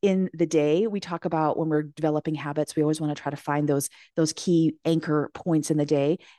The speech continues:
And driving to work, if you have to go into an office, when you get into the office and you pull into your parking spot, what if you just sat there for a minute, did a meditation, and reset your mind? Maybe it was stressful driving through traffic, or you're just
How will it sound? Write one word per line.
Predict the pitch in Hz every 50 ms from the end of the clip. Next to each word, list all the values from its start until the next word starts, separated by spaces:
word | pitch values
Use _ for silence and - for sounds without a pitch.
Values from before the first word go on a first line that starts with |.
| -
And | - 185 175 185 170
driving | - 147 143 139 151 170 208 220
to | 226 220
work, | 220 233 220 175 190 - - - -
if | 180 - -
you | 180 180 165 139 156 170
have | 170 170 - -
to | 170
go | 165 175 160 160
into | 165 165 - 175
an | 156 -
office, | - 170 190 - - 160 160 - - _ - - _ _ -
when | 185 185
you | 180 180
get | 160 190 175 208
into | 214 220 220
the | 196 - -
office | 151 147 151 - 165 175 - - -
and | 165 170 160 165
you | 156
pull | 156 - - 180 165
into | 165 165 - -
your | 165 156 -
parking | - 175 - - 202 170
spot, | - - - 151 - -
what | 175 170
if | 185 -
you | 214 208
just | 202 233 - - -
sat | - 165 156 -
there | - 175 175
for | - - 208
a | 226
minute, | 233 196 135 131 139 175 220 - _ _ _ _ _ _ _ _ -
did | - 165 156
a | 185 190
meditation, | 208 214 262 269 - 180 151 123 - - 151 151 156 160 _ -
and | 170 170 165 156
reset | 160 175 190 208 - - - 180 - 175
your | 202 220
mind? | 233 208 175 147 139 139 156 175 - - - - _ -
Maybe | 143 143 160 165
it |
was | 170 156 -
stressful | - - - 185 175 170 - - 180 175 165
driving | 175 160 165 175 180 180
through | 175 - 175 170
traffic, | - - 175 160 160 - 180 175 170 -
or | 151
you're | 143 143 151
just | - 160 156 - - -